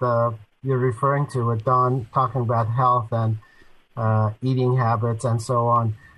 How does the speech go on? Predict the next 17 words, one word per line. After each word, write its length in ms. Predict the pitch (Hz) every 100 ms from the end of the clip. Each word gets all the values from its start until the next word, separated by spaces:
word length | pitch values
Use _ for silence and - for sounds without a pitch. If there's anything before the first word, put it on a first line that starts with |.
| -
I, 200 | 123 131
when 200 | 135 147
I 140 | 147 175
visited 480 | 175 160 165 151
him 220 | 143 151 139
at 160 | 123
home 400 | 131 151 143 127
when 120 | 127
he 80 | 123
was 280 | 123 120 110
still 240 | - 135
in 120 | 127 123
bed, 380 | 123 117 113 - _ _ _ _ _ -
uh, 220 | 117 117
he 180 | 113 147
had 260 | 135 110 -
purchased 580 | 185 202 175 143 135